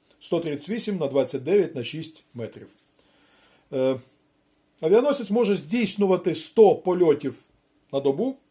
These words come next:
Е, ну, це виходить на сім днів, це сімсот польотів. Е, це, м, на таку, е, щільність польотів розрахована, е, баки, е, для, е, авіаційного палива, е,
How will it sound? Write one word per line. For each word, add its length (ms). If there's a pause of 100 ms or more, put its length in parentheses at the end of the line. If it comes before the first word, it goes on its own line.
(540)
Е, 200
ну, 100
це 140
виходить 440
на 260
сім 240
днів, 240
це 260
сімсот 540
польотів. 460 (400)
Е, 180
це, 220
м, 100 (420)
на 280
таку, 520 (320)
е, 380 (2250)
щільність 580
польотів 500
розрахована, 800 (260)
е, 200
баки, 560 (200)
е, 140
для, 400 (140)
е, 220
авіаційного 680
палива, 460 (540)
е, 260